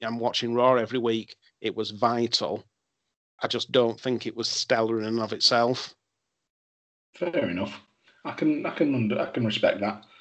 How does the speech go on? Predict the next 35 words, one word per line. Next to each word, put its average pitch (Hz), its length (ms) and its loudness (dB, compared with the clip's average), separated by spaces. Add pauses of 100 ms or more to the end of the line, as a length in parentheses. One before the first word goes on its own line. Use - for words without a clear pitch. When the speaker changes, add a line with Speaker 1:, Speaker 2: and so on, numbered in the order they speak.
(840)
Speaker 2:
Yeah, 151 120 8
it, 143 160 8
it's 180 220 6
kind 165 200 6
of 131 80 4
the 131 100 10
inverse 120 500 6
of 107 180 2
the, 107 340 4
uh, 107 60 6
the 113 120 2
episode 113 380 0
that 107 80 2
we 104 120 4
recorded 104 420 4
with 101 100 0
Andy, 117 460 0 (1080)
where 110 200 10
you 123 200 6
guys 113 260 4
both 107 280 4
loved 104 300 2
it 98 120 4
and 101 120 2
I 101 140 2
was 98 420 0 (320)
sort - 240 4
of 104 60 8
less 104 180 6
sold. 82 400 2 (1000)
Speaker 1:
I'm 190 120 8
still 277 180 6
Speaker 2:
Um, 247 40 -6
Speaker 1:
giving 226 240 6
it, - 60 0